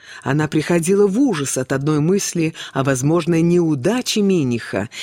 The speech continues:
и всё время его отсутствия провела в томительной тоске у колыбели императора,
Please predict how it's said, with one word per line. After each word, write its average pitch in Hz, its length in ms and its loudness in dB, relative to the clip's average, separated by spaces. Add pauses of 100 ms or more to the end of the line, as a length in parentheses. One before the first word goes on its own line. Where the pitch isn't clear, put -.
(140)
и 156 120 -2
всё 170 300 2
время 170 340 2
его 147 260 2
отсутствия 190 840 0 (260)
провела 147 420 2
в 147 80 -8
томительной 147 640 0
тоске 190 600 0
у 175 120 2
колыбели 151 640 0
императора, 135 880 -2